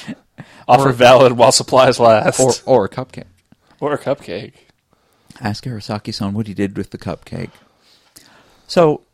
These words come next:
Speaker 2: come out to Furry Fiesta and see us. And if you don't make it there, then probably the next time we'll be able to do a live show would be Rainforest,
Speaker 1: Yeah.
Speaker 2: unless, um, we,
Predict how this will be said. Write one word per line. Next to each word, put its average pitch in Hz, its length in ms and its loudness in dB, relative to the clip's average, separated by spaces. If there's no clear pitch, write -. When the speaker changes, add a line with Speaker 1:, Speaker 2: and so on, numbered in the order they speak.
Speaker 2:
come 170 120 -4
out 180 140 0
to 180 80 -8
Furry 185 200 -2
Fiesta 175 380 -6
and 131 100 -6
see 151 220 -6
us. - 280 -10
And 127 520 -4
if 135 200 -10
you 113 60 -12
don't 135 180 -4
make 143 200 -6
it 147 100 -12
there, 147 280 -4
then 123 540 -4
probably 117 1040 -6
the 104 140 -14
next - 500 -12
time 127 400 -10
we'll 113 140 -12
be 110 140 -10
able 113 160 -10
to - 80 -20
do 107 140 -12
a 101 40 -10
live 110 500 -8
show 107 640 -12
would 113 180 -10
be 101 360 -8
Rainforest, 107 1000 -12
Speaker 1:
Yeah. 117 160 -2
Speaker 2:
unless, 110 500 -6
um, 92 480 -10
we, 151 180 -12